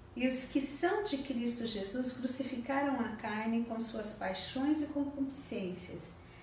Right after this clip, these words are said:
Se tivermos no Espírito, andemos também no Espírito. Nesse tempo, né, de, de qua-,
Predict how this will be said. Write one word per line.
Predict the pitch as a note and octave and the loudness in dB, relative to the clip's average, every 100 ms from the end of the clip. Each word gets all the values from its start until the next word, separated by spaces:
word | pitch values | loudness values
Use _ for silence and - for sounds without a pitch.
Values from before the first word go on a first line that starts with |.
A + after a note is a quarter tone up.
| - | -12
Se | - A#3 | -4 -2
tivermos | A#3+ A3+ A#3 D4+ E4 | 0 4 6 8 6
no | C4 | 6
Espírito, | B3 A#3 - A#3 A#3+ B3+ - B3 | 4 0 0 0 2 0 -2 -2
andemos | A#3 A#3+ A3 G#3+ G#3+ | 0 0 2 2 0
também | - A#3 G#3 G3 | -2 -4 -2 -2
no | - | -2
Espírito. | G#3+ - - D#3+ D3 - - - - - - - - - - - - | -4 -6 -6 -6 -6 -10 -14 -18 -18 -18 -18 -18 -18 -18 -20 -12 2
Nesse | A#3 C#4 - | 6 6 4
tempo, | - - C#4 C#4+ - | -2 2 4 4 2
né, | G#3 A3 C4 A#3+ | 0 4 4 2
de, | G#3+ G#3 G3+ | 0 2 0
de | G3+ | -2
qua-, | - A3 G#3 | -2 -2 -2